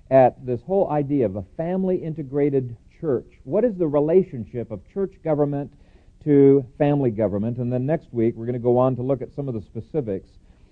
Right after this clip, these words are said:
of why that is the most healthy relationship for the family.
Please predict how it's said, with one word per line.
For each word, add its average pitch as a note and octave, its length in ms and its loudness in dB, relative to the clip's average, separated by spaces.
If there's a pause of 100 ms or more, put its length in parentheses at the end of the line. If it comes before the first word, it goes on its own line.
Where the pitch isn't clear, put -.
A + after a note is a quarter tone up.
(220)
of A2 360 6
why B2 560 6
that A#2 200 2
is G#2+ 140 -2
the G2 120 -8
most G#2+ 320 -4
healthy C#3 280 2
relationship A2+ 760 -4
for G#2 80 -12
the F#2+ 100 -8
family. G2 440 -6